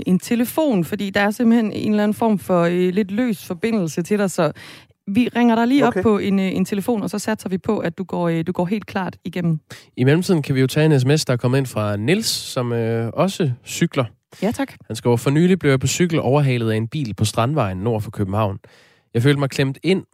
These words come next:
Speaker 3: mod kantstenen, så jeg råbte meget højt, 'Hey!' Få sekunder senere havde jeg en helt civiliseret samtale med bilisten, der holdt for rødt. Han undskyldte med, at der var kommet en modkørende bil, men så skulle han jo bare have ventet med at overhale.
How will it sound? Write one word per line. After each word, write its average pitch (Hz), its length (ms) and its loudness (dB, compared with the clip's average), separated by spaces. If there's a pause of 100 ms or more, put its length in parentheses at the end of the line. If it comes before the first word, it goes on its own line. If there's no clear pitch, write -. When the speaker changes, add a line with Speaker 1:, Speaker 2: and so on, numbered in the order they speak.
(140)
Speaker 3:
mod 151 300 0
kantstenen, 117 640 -2
så 123 120 -2
jeg 113 140 2
råbte 139 240 0
meget 127 240 0
højt, 147 360 0 (180)
'Hey!' 120 480 2 (960)
Få 202 160 6
sekunder 147 320 2
senere 135 400 0
havde 123 220 2
jeg 139 140 2
en 98 300 -4
helt 220 280 -6
civiliseret 113 640 -2
samtale 113 480 0
med 110 120 0
bilisten, 107 420 -4
der 95 60 -2
holdt 107 220 2
for 95 100 -8
rødt. 107 200 0 (520)
Han 123 100 0
undskyldte 160 440 2
med, 139 220 4
at - 140 -4
der 120 60 0
var 117 100 0
kommet 127 420 -2
en 120 260 -4 (140)
modkørende 131 560 0
bil, 92 360 -8
men 127 160 -4
så 180 120 -2
skulle 151 220 0
han 127 100 2
jo 120 100 2
bare 123 480 0
have 120 140 0
ventet 131 260 2
med 131 100 0
at 123 180 0
overhale. 127 600 0